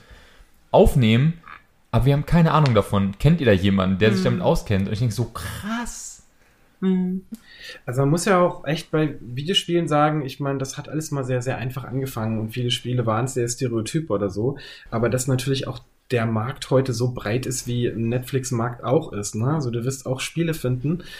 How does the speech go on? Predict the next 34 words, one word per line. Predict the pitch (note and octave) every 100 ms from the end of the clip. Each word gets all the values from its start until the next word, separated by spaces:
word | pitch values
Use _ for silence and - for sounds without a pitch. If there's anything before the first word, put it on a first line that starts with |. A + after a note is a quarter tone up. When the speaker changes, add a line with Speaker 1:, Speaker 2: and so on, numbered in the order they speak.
| - -
Speaker 3:
die | B2
durchaus | B2 C#3+ - B2 B2+ C3 C#3 -
halt, | B2 B2 B2+ B2+ B2+ A2+
ähm, | A#2+ A#2+
religiöse | A#2+ B2 A2+ A#2+ C3+
Inhalte | - D3 B2+ A#2 A#2 G#2+
haben | A2+ C#3 G#2 G2 F#2+ -
oder | G#2+ G#2
die | G#2 A2+
sowas | A2 A2 A#2+ A#2+
mit | A#2+ -
reflektieren. | A2+ A#2 G#2+ - C#3 A2
Also | F#2+ G#2
gerade | G2 G#2+ G#2+
in | A2
diesem | G#2 G#2
ganzen | G#2+ A2 A2
Adventure-Rollenspiel-Bereich, | F#2 G2+ A2 A#2 B2 A2 G#2+ A2+ B2+ - C3 C3 C3 - - - _ A2+ G2+ A2 C3 -
die | B2
ja | A#2+
super | A2+ B2+ A#2+
narrativ | A#2 A#2 A2+ C3 B2+
sind, | C3+ C3 C3 - - - -
wirst | C3 C3
du | B2 -
auch | B2 -
immer | B2 C3+ B2
wieder, | B2 A#2+ A#2 A2+ - A2+
ähm, | A2+ A2 G2+ - - - - - -
auf | C3 A#2+
Themen | - B2+ D3+
stoßen, | - B2+ D3 C3
die | B2 A#2
halt | A#2+ A#2+ B2 B2